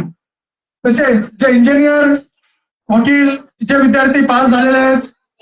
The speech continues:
सन दोन हजार चोवीस आणि पंचवीसच्या दरम्यान, त्यांचा देखील आपण संस्थेच्या वतीने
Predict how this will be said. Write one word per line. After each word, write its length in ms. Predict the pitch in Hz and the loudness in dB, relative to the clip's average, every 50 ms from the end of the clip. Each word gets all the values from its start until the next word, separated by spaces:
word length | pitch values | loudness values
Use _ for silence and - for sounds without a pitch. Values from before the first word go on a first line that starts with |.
| - - - | -18 -8 -4
सन 160 | 269 269 269 | -2 0 2
दोन 180 | 254 262 262 269 | 2 2 2 2
हजार 200 | 269 269 277 277 | 2 2 2 0
चोवीस 420 | - - 277 269 269 285 285 277 | 0 0 0 0 2 2 2 2
आणि 200 | 262 262 262 262 | 2 2 2 4
पंचवीसच्या 400 | 254 240 240 285 277 254 294 277 | 4 2 2 2 2 0 2 0
दरम्यान, 420 | 262 254 254 254 262 247 220 190 165 | 0 2 2 2 2 0 0 -2 -4
त्यांचा 560 | - _ _ _ _ - 220 226 233 269 269 | -8 _ _ _ _ -2 0 2 2 2 2
देखील 260 | - 269 262 285 294 | 2 2 0 0 0
आपण 260 | 269 262 269 269 247 | 0 0 0 0 0
संस्थेच्या 400 | 269 262 254 226 - 262 233 277 | 2 2 2 4 4 2 2 2
वतीने 460 | 262 269 269 277 269 269 247 190 180 | 0 0 0 0 0 0 0 -2 -4